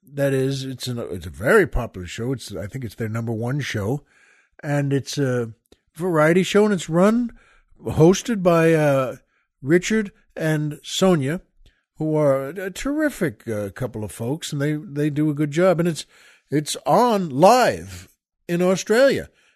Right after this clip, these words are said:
and it bounces off, uh, satellite. And they asked, they were very nice and asked if I wanted to come on, and I said, "Sure." And my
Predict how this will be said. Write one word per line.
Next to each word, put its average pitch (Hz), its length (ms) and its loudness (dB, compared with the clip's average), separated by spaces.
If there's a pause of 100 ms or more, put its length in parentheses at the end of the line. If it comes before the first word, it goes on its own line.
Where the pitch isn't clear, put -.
(100)
and 156 100 -6
it 143 120 -8
bounces 175 460 2
off, 185 420 8 (440)
uh, 120 220 -4
satellite. 202 640 2 (420)
And 147 220 -4
they 151 340 2
asked, 151 360 0
they 202 120 4
were 220 80 -2
very 190 200 2
nice 196 280 0
and 185 80 -4
asked 175 240 0
if - 100 -12
I 151 60 0
wanted 151 300 0
to 139 60 -4
come 143 220 -2
on, 165 400 -2 (640)
and 156 140 -6
I 160 100 -2
said, 185 300 -2
"Sure." 262 560 -2 (600)
And 143 260 0
my 143 400 2